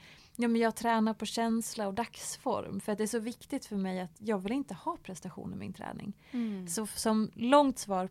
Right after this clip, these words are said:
Speaker 1: och kanske invecklat svar på den här frågan. Men, men jag vet inte hur mycket jag utövade yoga. För jag befriade mig från att tänka så, om du förstår vad jag menar.
Speaker 2: Ja, just det.
Speaker 1: Jag
Speaker 2: Mm.
Speaker 1: rörde på mig, jag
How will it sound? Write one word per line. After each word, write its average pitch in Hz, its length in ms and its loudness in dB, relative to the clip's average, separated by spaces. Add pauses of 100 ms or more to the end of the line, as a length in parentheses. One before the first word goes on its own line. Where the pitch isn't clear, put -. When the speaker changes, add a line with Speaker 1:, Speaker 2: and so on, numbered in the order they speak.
(120)
Speaker 1:
och 185 220 -4 (280)
kanske 208 260 2
invecklat 208 600 -2
svar 180 180 -2
på 170 120 -10
den 175 40 -2
här 180 100 0
frågan. 196 420 0
Men, 208 200 6 (540)
men 208 340 4 (260)
jag 220 300 4
vet 294 300 0
inte 262 220 0
hur 190 80 2
mycket 175 200 -4
jag 107 120 -2
utövade 196 480 -4
yoga. - 440 -6 (160)
För - 260 -8
jag 220 380 2 (640)
befriade 240 680 2
mig 185 180 -4
från 196 240 -2
att 190 80 -2
tänka 233 380 0
så, - 220 -10 (120)
om 214 160 2
du 208 80 4
förstår 190 260 -2
vad 185 100 -4
jag 185 100 -4
menar. - 260 -6
Speaker 2:
Ja, 214 220 -4
just 196 260 -10
det. 214 140 -12
Speaker 1:
Jag 226 260 6
Speaker 2:
Mm. 233 60 6
Speaker 1:
rörde 247 280 6
på 262 260 2
mig, 247 480 0
jag 190 340 0